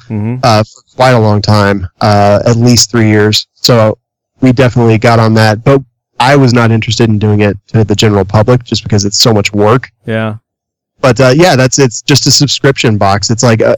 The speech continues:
Speaker 2: if you s-, if you had some kind of soda club and you paid, you know, three dollars a month, they would send you, like, a Sprite and a Coke and a,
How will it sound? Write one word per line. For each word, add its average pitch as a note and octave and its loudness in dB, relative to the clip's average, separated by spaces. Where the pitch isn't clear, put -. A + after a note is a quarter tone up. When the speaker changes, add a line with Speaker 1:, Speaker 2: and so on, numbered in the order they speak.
Speaker 2:
if C#3+ 0
you C#3+ 2
s-, - -4
if D3+ 0
you C3+ 2
had B2 0
some B2 -6
kind A#2 0
of G#2+ -2
soda A#2+ 0
club G#2 -2
and G#2+ 0
you G#2 0
paid, G#2 0
you A2+ 0
know, G2+ 0
three B2+ 0
dollars G#2+ 2
a G#2+ 0
month, G#2+ 0
they A2+ 0
would G#2+ 0
send G#2 -2
you, G#2 0
like, G2+ 0
a A2 0
Sprite G#2+ 0
and G#2 -2
a G#2 0
Coke G#2 -2
and G#2 -4
a, G2+ -4